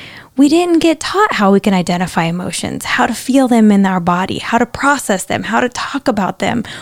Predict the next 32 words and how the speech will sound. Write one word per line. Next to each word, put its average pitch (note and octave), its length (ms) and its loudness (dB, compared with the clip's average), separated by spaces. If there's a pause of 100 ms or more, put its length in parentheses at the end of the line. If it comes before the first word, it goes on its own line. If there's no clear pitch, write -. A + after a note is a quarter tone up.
(140)
what - 160 0
kinds C#4+ 280 2
of C#4+ 80 0
emotions C#4+ 520 6
and C#4+ 140 6
feelings C#4+ 320 6
we C#4 80 4
were D4 120 2
going D#4 320 4
to A3+ 60 4
have, F3+ 280 -2 (380)
what B3 140 2
are C4 80 2
healthy B3+ 440 2
ways C4 280 4
to - 80 0
express C4 500 -4
them, F#3+ 240 -2
what G3 140 2
are A#3 180 0
unhealthy C#4 540 2
ways G2+ 280 -4
to - 80 -6
express - 420 -6
them. - 220 -8 (440)
I D#4+ 60 2
never F#4+ 200 2
got D4 260 0
that - 220 0
story. - 460 -4 (680)
So G#3 460 2 (320)
today D4 720 4